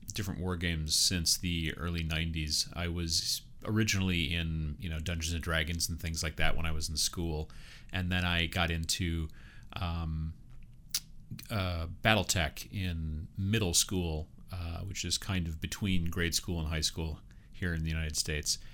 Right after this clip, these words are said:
And, uh, I played that with a friend, but we weren't even playing with miniatures. We were playing with little cardboard stand-, stand-ups that came in the, in the box. Uh, and it wasn't until college when I was introduced to, uh, Space Hulk.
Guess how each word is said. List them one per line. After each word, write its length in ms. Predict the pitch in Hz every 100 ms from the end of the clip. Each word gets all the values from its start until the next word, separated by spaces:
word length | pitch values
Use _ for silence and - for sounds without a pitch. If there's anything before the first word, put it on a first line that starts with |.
| - - -
And, 400 | 90 90 87 85
uh, 200 | 85 80
I 20 | -
played 300 | - 104 82
that 200 | 87 -
with 140 | 85
a 40 |
friend, 360 | 82 - 87 80
but 80 | 80
we 80 | 95
weren't 220 | 113 113
even 180 | 101 90
playing 340 | 104 95 82
with 160 | 78 -
miniatures. 560 | 92 104 - 82 76
We 60 | 85
were 80 | 76
playing 300 | - 90 85
with 120 | 82
little 160 | 90 78
cardboard 480 | - 85 80 78 76
stand-, 440 | - 85 80 76 -
stand-ups 640 | - - 98 82 78 - -
that 100 | -
came 400 | - 90 80 73
in 220 | 87 80
the, 180 | 73 73
in 140 | 87
the 60 | 78
box. 440 | 78 76 71 - - - - - - - -
Uh, 320 | 98 90 73
and 100 | 92
it 60 | 95
wasn't 300 | 95 101 95
until 240 | - 90
college 580 | - - 101 98 87 82
when 440 | 87 87 85 85 -
I 320 | 82 85 82
was 220 | 85 80
introduced 720 | 78 85 82 82 80 - - -
to, 720 | - 82 80 80 78 78 80 -
uh, 200 | 85 71
Space 320 | - - -
Hulk. 260 | - 71